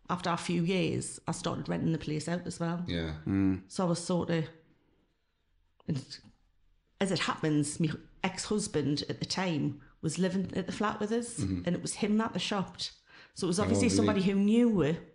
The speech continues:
Speaker 2: Mm-hmm.
Speaker 1: but didn't know her well enough to know that it was ni-, my flat, and I was the one that was renting it out,
Speaker 2: Pricks,
Speaker 1: as well
Speaker 2: man.
Speaker 1: as singing.
Speaker 2: When I, the first time I got investigated, I was shit myself. Like, I was like, "Oh, what if it's,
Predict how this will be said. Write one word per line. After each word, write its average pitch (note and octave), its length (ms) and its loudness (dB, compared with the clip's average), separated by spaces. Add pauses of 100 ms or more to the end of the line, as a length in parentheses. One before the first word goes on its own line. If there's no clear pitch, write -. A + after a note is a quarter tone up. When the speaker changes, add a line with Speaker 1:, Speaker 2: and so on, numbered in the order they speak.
(520)
Speaker 2:
Mm-hmm. F2 140 -2
Speaker 1:
but F3+ 140 0
didn't F#3+ 280 2
know F#3+ 200 4
her F3 40 4
well F3+ 200 2
enough F3 420 2
to F3 80 -2
know F3 180 4
that E3 140 0
it - 100 -4
was - 280 -6
ni-, E3+ 240 0 (100)
my D#3+ 160 2
flat, D#3+ 300 -4
and E3+ 100 0
I E3+ 60 -2
was E3 160 -4
the E3 40 -8
one E3 140 0
that E3+ 100 -2
was D#3+ 140 -6
renting E3 220 -2
it D#3 100 -2
out, D#3+ 260 -4 (320)
Speaker 2:
Pricks, - 220 -8
Speaker 1:
as F3 140 -2
well - 100 -2
Speaker 2:
man. D#2+ 120 0
Speaker 1:
as - 140 -6
singing. F3 420 -2 (680)
Speaker 2:
When G2+ 140 2
I, G2 120 2
the F#2 120 0
first G#2 260 4
time F2+ 140 0
I F2 100 0
got E2+ 140 -2
investigated, E2 560 -4
I D2+ 60 -6
was D2+ 60 -6
shit - 220 -4
myself. D2+ 340 -8
Like, D#2 120 -8 (120)
I - 40 -14
was - 120 -12
like, - 140 -10
"Oh, C2+ 320 -12
what E2+ 80 -6
if - 140 -10
it's, - 240 -10